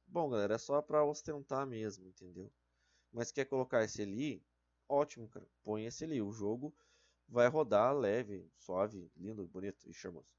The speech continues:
É, aquela placa-mãe, ela suporta até cento e vinte e oito gigas de ram, tá? Mas aqui eu fiz com trinta e dois gigas de ram.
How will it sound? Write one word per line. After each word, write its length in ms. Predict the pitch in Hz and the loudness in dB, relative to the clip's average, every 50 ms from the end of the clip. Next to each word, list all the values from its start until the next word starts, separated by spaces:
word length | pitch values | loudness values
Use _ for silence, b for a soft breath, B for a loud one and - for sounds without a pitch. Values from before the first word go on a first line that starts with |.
| _ b b b b b b b b b b b _ _ _ _ _ _ | _ b b b b b b b b b b b _ _ _ _ _ _
É, 180 | - - 131 127 | -4 -2 0 0
aquela 280 | 123 151 - - 240 254 | 0 0 2 2 2 2
placa-mãe, 540 | 254 233 240 - 233 180 170 180 208 220 - _ _ _ - | 2 0 0 0 0 -2 -2 -2 -2 -6 -10 _ _ _ 0
ela 360 | 147 156 156 165 165 175 - - - | 2 4 4 6 4 4 2 -2 -8
suporta 500 | - - - 165 - 147 147 147 156 170 | -12 -10 -10 -6 0 4 4 4 4 2
até 160 | 160 - 147 160 | 0 -2 -2 -2
cento 280 | - - 156 156 - | -2 -2 -6 -6 -8
e 40 | 170 | -10
vinte 200 | 147 151 156 - | -12 -12 -10 -8
e 40 | 156 | -8
oito 160 | 147 - 143 | -8 -8 -10
gigas 260 | 139 151 135 156 147 | -10 -6 -6 -6 -4
de 120 | 139 170 165 | -4 -4 -2
ram, 280 | 147 135 131 127 127 - _ _ _ _ _ _ _ | 0 2 2 2 0 -4 _ _ _ _ _ _ _
tá? 220 | - 113 107 107 110 | -2 0 0 0 0
Mas 260 | 113 127 139 160 170 | 0 -2 -2 -2 -2
aqui 400 | 185 - - - 151 165 - - _ | -4 -4 -4 -4 -6 -6 -6 -6 _
eu 120 | - 147 | -4 -4
fiz 540 | 139 - - 139 135 147 143 - - - - _ _ _ | -4 -4 -6 -6 -6 -6 -6 -8 -12 -16 -18 _ _ _
com 240 | - 135 139 147 | -2 -2 -2 -2
trinta 400 | 139 - - 131 147 175 - 180 | -4 -8 -8 -10 -8 -6 -6 -6
e 40 | 165 | -4
dois 280 | 135 117 113 120 135 127 | -2 -2 -2 -2 -2 -4
gigas 340 | 131 113 113 117 120 113 110 | -6 -6 -2 -2 -2 -2 -2
de 80 | 131 | -2
ram. 220 | 131 135 110 113 | -2 0 0 -2